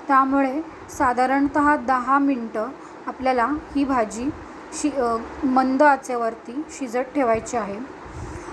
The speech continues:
भोकराची भाजी खाल्ल्याचे भरपूर चांगले फायदे आपल्या शरीरासाठी, अ, होतात. अ, ही भाजी, अ, या भाजीमध्ये आपण चवीपुरतं आता एक कोकमचा तुकडा टाकत आहोत.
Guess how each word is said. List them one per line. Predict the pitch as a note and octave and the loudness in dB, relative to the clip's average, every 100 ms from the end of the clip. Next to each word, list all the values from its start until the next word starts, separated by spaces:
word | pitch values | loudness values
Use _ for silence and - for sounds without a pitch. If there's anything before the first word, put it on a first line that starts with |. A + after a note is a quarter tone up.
| - | -2
भोकराची | B3+ C#4 C#4+ D4 D4+ E4 | 4 6 6 4 2 -2
भाजी | D#4+ D4+ C#4 B3+ D4+ D#4+ - - | 2 2 2 0 0 -2 -6 -12
खाल्ल्याचे | - C4 B3 B3+ C4+ B3+ C#4 - - - | -2 -2 2 0 0 -4 -4 -10 -16 -2
भरपूर | C4+ C4 - D4+ D#4+ D4 - - | 2 2 2 2 2 -2 -8 -4
चांगले | - B3+ B3+ C4+ D4 E4 F4+ - - - - | 2 2 2 0 2 0 -6 -16 -18 -14 -2
फायदे | A#3+ A#3 B3+ | -2 0 2
आपल्या | C4 B3 C4+ C#4+ | 2 2 -2 -2
शरीरासाठी, | C#4+ B3 A#3+ B3+ C#4 B3+ D4+ C#4+ D4 - - - - | -2 0 2 2 0 -4 -2 -2 -4 -10 -16 -16 -6
अ, | C4+ A#3 A3+ A3+ | 0 2 2 2
होतात. | B3 B3 A3 G#3+ - - - - - - - - | 2 2 -2 -2 -8 -14 -16 -14 -14 -14 -16 -4
अ, | B3+ B3 B3 B3+ | 2 4 4 4
ही | D4+ | 2
भाजी, | D#4 D4 A#3 D4 D#4 D#4 D#4+ D#4 | 4 2 2 0 0 -4 -6 -2
अ, | C4 B3+ | 2 4
या | C#4 | 4
भाजीमध्ये | D4 D#4+ B3 C4 C4+ A3+ A3+ C4 C#4 | 4 2 0 -2 -4 -2 -6 -6 -6
आपण | C4+ D4 | -2 -2
चवीपुरतं | D4 C#4+ A#3+ C4+ C#4+ - - G#3+ B3+ - - - - | 0 -2 -2 -4 -4 -4 0 -2 -2 -10 -16 -16 -6
आता | - C#4 | -2 2
एक | - | 2
कोकमचा | - A#3+ A#3 C4 C4 | 4 2 2 -2 0
तुकडा | C#4+ - - B3+ C4 | -4 -4 -2 2 2
टाकत | B3+ B3+ B3 | 2 0 -4
आहोत. | A#3 G#3 A3 | -2 -6 -8